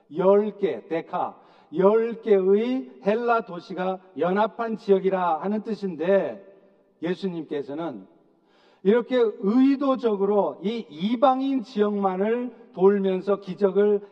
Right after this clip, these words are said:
행하셨는데, 그 이유가 뭐냐면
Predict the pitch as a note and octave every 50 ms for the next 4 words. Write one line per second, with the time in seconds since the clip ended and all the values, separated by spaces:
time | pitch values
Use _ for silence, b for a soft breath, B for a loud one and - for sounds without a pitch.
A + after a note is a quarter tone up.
0 | B - G#3 A3+ A#3 A#3 A3 - G3 F3+ E3+ D#3+ D#3 D3+ E3+ G3+ G3+ F#3+ D#3+ -
1 | - - - - - C4 D4+ D#4 C#4 C4+ C4 B3 A#3 A3 A3+ G3+ E3+ E3 D#3 C#3+
2 | C3+ B2+ B2 C#3 E3+ G3+ G3 E3 B2 G#2 G2